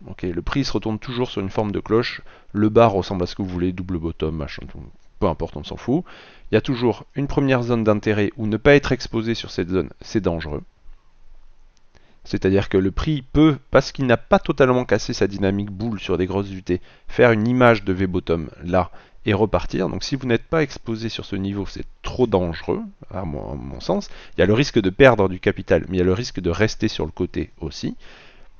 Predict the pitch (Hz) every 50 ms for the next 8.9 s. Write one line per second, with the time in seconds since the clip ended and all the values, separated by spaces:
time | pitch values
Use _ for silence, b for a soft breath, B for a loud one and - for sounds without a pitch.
0 | - - - - - - - - - - - - - 123 120 117 113 113 117 120
1 | 143 156 151 165 170 165 156 151 151 143 127 131 139 139 143 143 - - - -
2 | - _ _ - _ _ _ - - - 110 107 113 113 107 - - - - -
3 | - - - - - - - 92 101 113 113 104 98 - - - 92 - - 82
4 | 85 87 85 85 87 78 76 69 69 78 - - - - 78 123 170 185 b b
5 | b b b b b b - - - 104 104 107 113 113 - - 107 107 107 -
6 | - 160 151 143 131 123 117 113 - - 110 104 101 - - 110 107 104 104 -
7 | - - - - - - - 117 101 101 98 - - 95 - - 92 90 87 82
8 | - - - 80 80 78 - 85 87 - - - 73 - - 147 208